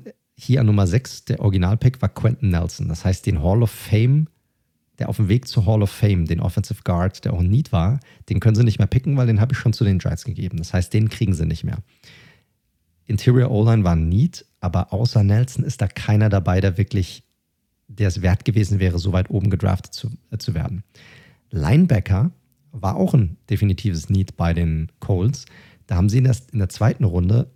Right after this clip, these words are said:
Darius Leonard gedraftet, der einer der besten Linebacker in der Liga ist mittlerweile. Den habe ich jetzt auch hier hingemockt.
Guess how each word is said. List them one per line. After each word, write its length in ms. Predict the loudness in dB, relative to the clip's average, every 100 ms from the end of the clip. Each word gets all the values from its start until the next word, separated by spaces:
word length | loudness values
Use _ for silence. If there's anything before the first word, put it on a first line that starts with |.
| _ -8
Darius 400 | 0 2 2 2
Leonard 320 | 2 2 -2
gedraftet, 560 | 0 0 0 -6 -4
der 140 | -2 0
einer 160 | 0
der 100 | 2
besten 420 | 0 -2 -4 -2 0
Linebacker 440 | 2 2 2 2
in 80 | 2
der 100 | 2
Liga 260 | 2 2 -2
ist 180 | -2
mittlerweile. 540 | -6 -4 -6 -6 -8 -10 _ _ _ _ _ _ _ _ _ 2
Den 220 | 4 6
habe 160 | 6 4
ich 80 |
jetzt 120 | 4 4
auch 140 | 6
hier 80 | 6
hingemockt. 640 | 6 6 4 2 -4 -16